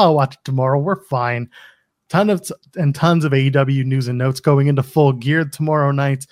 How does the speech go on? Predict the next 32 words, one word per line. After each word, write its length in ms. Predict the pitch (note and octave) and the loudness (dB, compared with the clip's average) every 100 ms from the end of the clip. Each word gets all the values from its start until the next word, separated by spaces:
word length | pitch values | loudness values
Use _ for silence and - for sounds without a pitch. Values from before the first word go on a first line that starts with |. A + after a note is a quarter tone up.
| - _ _ _ | -20 _ _ _
Sean 260 | - D3+ D3 | -2 0 2
Ross 200 | C3 - | -2 0
Sapp 180 | C#3 | 0
did 120 | C3 B2+ | 0 -4
his 120 | A#2+ | -4
Q 280 | - D3 B2+ | -8 -6 -2
and 80 | C3 | -2
A 120 | D3+ | -2
today, 320 | - C#3+ C#3 | -2 -2 -2
so 120 | C3+ | -2
go 80 | C3+ | -6
check 340 | B2 - C3 - | -6 -4 -6 -2
that 180 | C#3 C#3 | 0 2
out. 240 | B2+ C3 - - F3+ - | 0 -2 -12 -20 -14 -4
And 560 | B3 C4+ A#2 B2 F#3 - _ | -2 0 -2 -6 -10 -16 _
if 160 | - C3+ | -10 -6
you're 140 | A#2 | -4
interested, 640 | C3 D3 D3 - A2+ C3 F3+ _ _ _ _ _ | -4 -4 -8 -6 -8 -8 -12 _ _ _ _ _
the 80 | E3 | -8
Front 340 | - G3+ G#3 | -2 -2 -2
Runner 220 | F#3+ F#3+ | -4 -4
City 380 | F3+ G3+ F3+ E3+ | -4 -4 -2 -4
for 240 | - - | -6 -6
SummerSlam 1080 | C#3+ - - F3+ F#3 - F#3 F3 D#3+ D3+ - | -6 -4 -4 -2 -2 -4 -4 0 0 -2 -6
twenty 420 | - F#3 F#3+ F#3 D3 | -8 -4 -2 -2 -4
twenty-three 920 | - F#3 F#3 F3+ - D3+ A#3+ C3+ G#2+ - _ _ _ _ _ _ | -4 -4 -4 -8 -8 -6 0 0 0 -8 _ _ _ _ _ _
was, 400 | C#3+ C3 A#2+ A2+ | 4 4 4 2
uh, 200 | A#2+ A#2+ | 0 0
was, 200 | C#3 B2+ _ _ _ - | -2 -4 _ _ _ -8
was 240 | C3 - | -8 -4
listed 560 | D3+ E3 F#3 - - C#3+ | -2 0 -2 -2 -12 -14
today 380 | C#3+ - A2 | -14 -14 -16